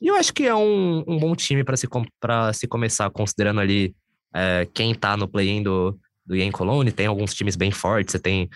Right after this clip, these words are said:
uma Outsiders da vida, que é um time muito bom. Então, pô, Astralis que vem na, meio com esse time cansado de, com o Blame F carregando,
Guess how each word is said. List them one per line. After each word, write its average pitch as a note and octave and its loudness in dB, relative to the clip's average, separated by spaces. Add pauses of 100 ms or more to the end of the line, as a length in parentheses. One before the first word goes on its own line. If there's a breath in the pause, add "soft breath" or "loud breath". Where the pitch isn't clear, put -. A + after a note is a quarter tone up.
(260 loud breath)
uma F2+ -2
Outsiders F2+ 0
da E2+ 0
vida, G#2 2
que F2 -2
é E2+ -4
um F#2 -2
time F#2+ -2
muito F#2 0
bom. C3 2 (320 loud breath)
Então, G#2+ 0 (720)
pô, G#2 0 (200)
Astralis A#2 2
que A2 0
vem G2+ 2
na, G2+ 0 (200)
meio G#2 -2
com - -2
esse G#2 -2
time A2+ 0
cansado A2+ 0
de, F#2 0 (360)
com G#2 -8
o G2 -2
Blame G#2 2
F G#2+ 0
carregando, G#2 0